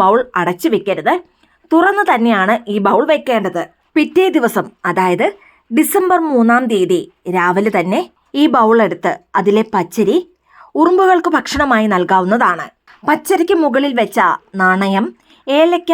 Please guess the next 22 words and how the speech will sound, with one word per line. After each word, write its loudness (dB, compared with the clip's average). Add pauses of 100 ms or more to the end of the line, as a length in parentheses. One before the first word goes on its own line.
(100)
ഗ്രാമ്പൂ, 2 (200)
ഇത് 0
മൂന്നും 0 (460)
ഒരു 0
ചെറിയ -2
പേപ്പറിൽ -2
മടക്കിയോ -2
അല്ലെങ്കിൽ -2 (100)
കവറിലാക്കിയോ 0 (480)
നിങ്ങളുടെ 0
പണപ്പെട്ടിയിൽ 0
വെക്കാവുന്നതാണ്. 0 (380)
അലമാരയിലോ 2 (200)
അല്ലെങ്കിൽ 0
മണി 2
പേഴ്സിലോ 0
ഹാൻഡ് -2
ബാഗിലോ, 0 (380)
ഇനി 2
അതല്ല 0 (100)
പണപ്പെട്ടിയിലാണ് 0
വെക്കുന്നതെങ്കിലും -2